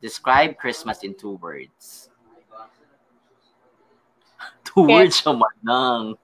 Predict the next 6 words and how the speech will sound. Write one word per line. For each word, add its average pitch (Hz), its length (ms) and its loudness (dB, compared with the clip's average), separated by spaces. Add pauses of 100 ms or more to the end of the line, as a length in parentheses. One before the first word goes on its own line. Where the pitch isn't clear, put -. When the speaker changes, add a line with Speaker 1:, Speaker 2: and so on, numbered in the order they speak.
(220)
Speaker 1:
Go. 110 540 2 (260)
Speaker 2:
It's 254 260 2
lonely. 247 720 6
Speaker 1:
Go. - 400 -16 (640)
Speaker 2:
Uh, 208 160 2
lonely 254 640 4